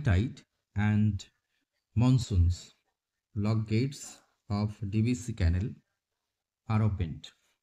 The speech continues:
পরের কোশ্চেন, the canal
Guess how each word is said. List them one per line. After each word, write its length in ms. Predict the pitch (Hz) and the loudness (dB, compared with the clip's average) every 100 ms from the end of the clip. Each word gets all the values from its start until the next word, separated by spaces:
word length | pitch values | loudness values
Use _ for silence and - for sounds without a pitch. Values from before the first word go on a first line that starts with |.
| _ _ _ _ _ _ - | _ _ _ _ _ _ -4
পরের 200 | 131 143 | -2 -2
কোশ্চেন, 280 | 113 - - - _ _ _ _ _ _ _ _ _ _ _ _ _ _ _ _ 120 | -4 -6 -10 -12 _ _ _ _ _ _ _ _ _ _ _ _ _ _ _ _ -6
the 80 | 123 135 | -4 0
canal 280 | 131 156 | 2 0